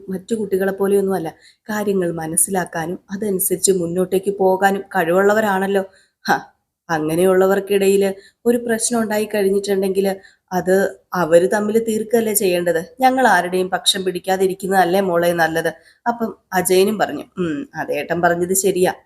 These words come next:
ഞങ്ങൾ ആരുടെയും പക്ഷം പിടിക്കാത്തതാ നല്ലത്. നിങ്ങൾ ഭാര്യയും ഭർത്താവും പരിഹരിക്കേണ്ട കാര്യങ്ങൾ നിങ്ങൾ രണ്ടും തന്നെ പരിഹരിക്കണം. അതിൻ്റെ ഇടയിലേക്ക് ഞങ്ങൾ വലിഞ്ഞു കയറി വരുന്നത്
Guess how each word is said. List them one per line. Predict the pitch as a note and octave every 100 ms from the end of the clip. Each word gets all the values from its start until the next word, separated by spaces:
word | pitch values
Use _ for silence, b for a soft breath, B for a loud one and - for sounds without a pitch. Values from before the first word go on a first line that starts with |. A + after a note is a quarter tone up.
| F3+
ഞങ്ങൾ | D#3+ D3+ F3+
ആരുടെയും | F#3 F3+ F#3 F#3+
പക്ഷം | F#3+ - G3+
പിടിക്കാത്തതാ | G3 F#3+ G3 G3
നല്ലത്. | F3+ D#3+ D#3+ D#3+ B B -
നിങ്ങൾ | B3+ A#3+ F#3+
ഭാര്യയും | G3 F#3 F#3 F#3 E3+
ഭർത്താവും | F#3 E3+ E3 F3+ E3 F#3
പരിഹരിക്കേണ്ട | F3+ F3 F#3+ F#3+ F#3+ F#3
കാര്യങ്ങൾ | E3+ D#3+ E3+ G3
നിങ്ങൾ | A3 G#3 A#3+
രണ്ടും | A3+ G#3 G#3+ A3
തന്നെ | G#3 A3+
പരിഹരിക്കണം. | G3+ G3 G3 G3 G3 - B B -
അതിൻ്റെ | B3+ B3 F3
ഇടയിലേക്ക് | E3 E3+ E3+ F#3
ഞങ്ങൾ | F3 D#3 F3
വലിഞ്ഞു | F#3+ E3 E3 F3+
കയറി | F3 F3+
വരുന്നത് | F3+ E3+ F3